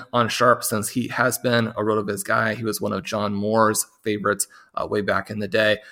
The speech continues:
I think this is a good signing for the Vikings. I don't necessarily think that he's going to be a fantasy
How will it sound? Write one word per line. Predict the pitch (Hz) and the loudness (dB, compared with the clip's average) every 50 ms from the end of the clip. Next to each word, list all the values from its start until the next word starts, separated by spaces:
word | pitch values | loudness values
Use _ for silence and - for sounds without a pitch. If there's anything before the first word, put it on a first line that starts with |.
| - - - | -16 -4 -2
I | 107 | 2
think | 120 131 123 | 2 4 2
this | 120 117 - | 4 2 0
is | 110 | 0
a | 110 110 | 0 -2
good | 95 - 135 131 123 | 2 4 2 4 4
signing | - - 117 113 117 113 113 | 4 2 2 2 0 0 -2
for | 113 - | -2 -2
the | 113 110 | -2 -2
Vikings. | 104 107 107 107 - - 107 104 95 - | 0 0 -2 -2 -2 -4 -6 -6 -4 -2
I | 90 101 | -2 -2
don't | 113 95 | -2 -2
necessarily | 110 110 107 101 - - 110 110 104 101 | -4 -6 -6 -8 -8 -6 -4 -2 -2 -4
think | 98 - 101 95 | -4 -6 -10 -12
that | - - | -12 -14
he's | - 113 101 - | -12 -10 -10 -8
going | - 107 98 98 | -6 -6 -6 -6
to | 95 | -6
be | 98 98 | -8 -10
a | 98 | -10
fantasy | - 110 110 104 101 - - - 104 98 | -8 -8 -6 -6 -4 -4 -4 -4 -6 -8